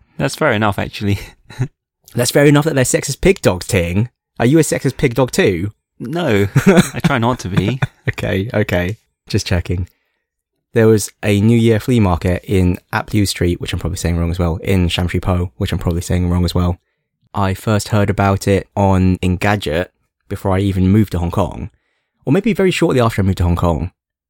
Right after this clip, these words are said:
Speaker 2: But I didn't go to it the year I heard about it. I just saw a feature about it where people just get rid of their old junk, basically, and that includes a load of electronic devices, like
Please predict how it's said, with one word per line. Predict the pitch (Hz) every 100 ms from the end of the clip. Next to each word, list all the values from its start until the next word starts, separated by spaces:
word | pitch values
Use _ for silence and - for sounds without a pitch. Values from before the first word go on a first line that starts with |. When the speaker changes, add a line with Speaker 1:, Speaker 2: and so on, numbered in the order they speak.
| -
Speaker 2:
But | -
I | 120
didn't | 143 127
go | 120
to | 117 95
it | 87 -
the | 101
year | 98
I | 90
heard | 101
about | 90 85 90
it. | -
I | 92
just | 95
saw | - 98
a |
feature | - 107 - 80
about | 67 64 -
it | -
where | - 101 92 87 - _ _ _ -
people | - 139 135
just | 120 101
get | 104 92
rid | 110 110
of | 113
their | 107 92
old | 104 110 104 98 _ -
junk, | 101 95 - - _ -
basically, | 98 - - 98 101 143
and | - 101 101 98
that | - 127
includes | 117 113 101
a | 107
load | 107
of | 104
electronic | 98 - 101
devices, | - 104 107 - 101 -
like | 92